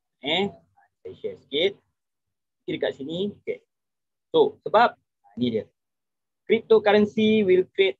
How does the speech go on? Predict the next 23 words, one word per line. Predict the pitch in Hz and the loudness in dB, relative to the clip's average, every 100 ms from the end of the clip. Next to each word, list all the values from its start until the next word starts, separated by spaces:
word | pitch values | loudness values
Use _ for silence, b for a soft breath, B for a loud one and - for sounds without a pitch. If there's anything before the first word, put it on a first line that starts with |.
| - | -8
more | 170 175 170 | -4 -2 -2
millionaires | 160 160 165 165 165 - | -2 -2 0 -2 -4 -8
in | 156 | -4
the | 139 | -2
next | 139 156 131 _ 143 | 0 -4 -8 _ -4
bull | 151 151 | 0 2
run. | 139 123 | 2 0
Ha, | - _ 95 98 95 | -4 _ -20 -20 -10
next | 117 143 - | -6 -6 -4
bull | 143 | -2
run | 160 156 175 | 0 0 -2
ni | |
sekarang | 185 170 165 156 165 160 | -2 -2 0 2 2 0
lah. | 143 101 | -4 -8
Bila | - 165 190 160 | -6 0 2 0
masa | - 165 | -4 -6
dia | 160 185 | -4 -6
ni? | 196 | -8
It's | - - | -10 -2
a | 135 | -2
now. | 123 135 143 127 104 90 | 0 2 2 2 -2 -8
Okey. | - 170 196 _ _ _ _ _ - | -4 -4 -4 _ _ _ _ _ -4
Now. | 120 101 95 | -2 -4 -8